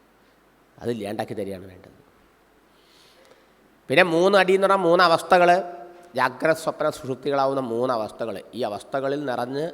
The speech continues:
എന്നാൽ ഈ അവസ്ഥകളിൽ നിന്ന് അതീതനായി ഇതിന് സാക്ഷിയായി നിൽക്കുകയാണ് ഭഗവാൻ. ആ സാക്ഷിയുടെ സാക്ഷാത്കാരമാണ് ഭഗവത് സാക്ഷാത്കാരം.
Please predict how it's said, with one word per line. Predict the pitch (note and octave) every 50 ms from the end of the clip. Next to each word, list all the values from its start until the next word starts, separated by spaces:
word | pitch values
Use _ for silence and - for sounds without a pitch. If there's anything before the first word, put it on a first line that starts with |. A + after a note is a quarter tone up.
| - -
എന്നാൽ | B2 D3+ E3
ഈ | F3
അവസ്ഥകളിൽ | E3+ D3+ C#3+ C#3+ - - - D#3 D3 D3+ D3+
നിന്ന് | D#3 D#3+
അതീതനായി | D3 B2 C3 C#3 D3+ C#3+ D#3 D3+ C#3+ C#3 C#3 C#3
ഇതിന് | C#3 - A#2+ B2 C3+
സാക്ഷിയായി | C3 C3 B2 A2 - - - D3 C#3 C3 C3 B2+
നിൽക്കുകയാണ് | B2 A#2+ - - - A#2 A2 G#2+ G#2+
ഭഗവാൻ. | G2+ - G2+ F2 E2 D#2 D#2+ - _ _ _ _ _ _ _ _ _ - - -
ആ | G2+ A#2+ C3
സാക്ഷിയുടെ | - - A#2+ A2+ - - - C3+ B2 C3
സാക്ഷാത്കാരമാണ് | B2+ - A2 G2 - A2+ A2 A2+ - - A#2 A#2 A#2 A2+ A2 A2 G#2 G#2+ A#2 C3 D#3+ F3 - - - -
ഭഗവത് | G2+ F2+ F#2 G2+ G#2+
സാക്ഷാത്കാരം. | - G2+ - - - F2+ - - F#2 F2+ F2+ F2+